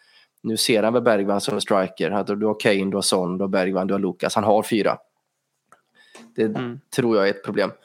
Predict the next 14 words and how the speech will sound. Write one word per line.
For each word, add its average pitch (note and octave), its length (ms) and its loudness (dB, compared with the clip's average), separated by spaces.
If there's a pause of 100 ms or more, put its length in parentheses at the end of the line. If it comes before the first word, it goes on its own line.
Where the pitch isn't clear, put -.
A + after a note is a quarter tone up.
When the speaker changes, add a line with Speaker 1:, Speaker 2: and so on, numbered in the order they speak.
(380)
Speaker 1:
Sen, A2+ 380 2
eh, A2+ 260 4
Matt A2+ 220 2
Doherty G#2+ 320 2
måste G#2+ 260 0
ju F2 60 -6
bort. - 260 -6
Vi G#2+ 40 -4
behöver G2 220 -2
in G2+ 140 -2
en G2+ 120 0
wingback. G2 440 -2
Och G#2+ 60 -6
där, F#2+ 240 0